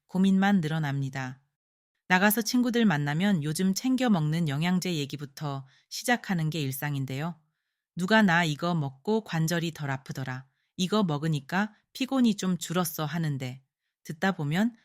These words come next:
나도 당장 사 먹어야 할 것 같고 그런데 말이죠.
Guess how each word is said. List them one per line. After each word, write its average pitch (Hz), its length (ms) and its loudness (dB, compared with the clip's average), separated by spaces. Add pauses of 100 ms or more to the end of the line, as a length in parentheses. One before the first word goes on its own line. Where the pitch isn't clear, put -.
나도 160 300 0
당장 175 500 0
사 240 160 -2
먹어야 233 400 2
할 190 180 -2
것 180 160 -6
같고 139 480 -10 (220)
그런데 165 320 0
말이죠. 139 500 -6